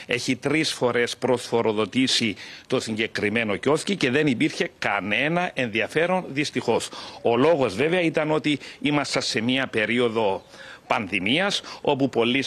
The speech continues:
κόσμος, αντιλαμβάνεστε, και οι εμπορευόμενοι του τόπου μας, οι επιχειρηματίες, δεν ήθελαν να προσφοροδοτήσουν έναν πάρκο με, με όλα αυτά που συμβαίναν. Αυτή τη στιγμή είμαστε στη διαδικασία,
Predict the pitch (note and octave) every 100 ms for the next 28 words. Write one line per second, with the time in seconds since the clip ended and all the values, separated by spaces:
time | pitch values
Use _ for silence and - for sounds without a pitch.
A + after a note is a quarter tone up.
0 | - B2+ A#2+ A2+ A2+ G2 - - - B2
1 | A#2 G#2+ A#2 A#2 A2 - A2 F#2+ - -
2 | C#3+ C#3+ B2 A2+ G#2+ A2 G#2+ A2 G#2 B2
3 | B2 A2+ G#2 G#2 C3+ D3+ C#3 A#2+ A2 -
4 | A2 A2 G3 F3 E3 D#3 C3+ C#3 A#2+ A#2+
5 | G#2+ - G#2+ G#2 C3 G#2 C#3+ - A2+ -
6 | - - B2+ A2 A2+ F#3+ - F#3+ D#3+ D3+
7 | D3 - C#3+ D#3 D3+ - D3 C3 - G2+
8 | F2+ D2+ - - - A#2 E3 D#3+ - B2+
9 | C3+ C3 - C#3+ C3 A2+ - G2+ F#2+ F#2+
10 | F#2 D#3 E3+